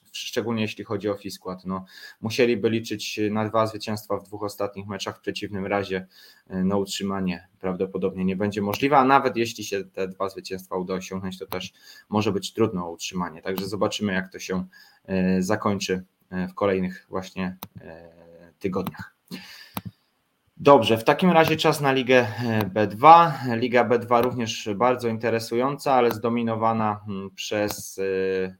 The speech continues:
zespół Kraków Airport. E, na ten moment,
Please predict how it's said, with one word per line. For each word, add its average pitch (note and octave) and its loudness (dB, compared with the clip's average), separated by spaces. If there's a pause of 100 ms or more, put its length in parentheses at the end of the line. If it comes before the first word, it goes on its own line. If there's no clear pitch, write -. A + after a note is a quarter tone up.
(140)
zespół G2 -8
Kraków G#2 -6
Airport. - -4 (480)
E, F#2+ -6
na G#2 -4
ten A2 -6
moment, G#2 -6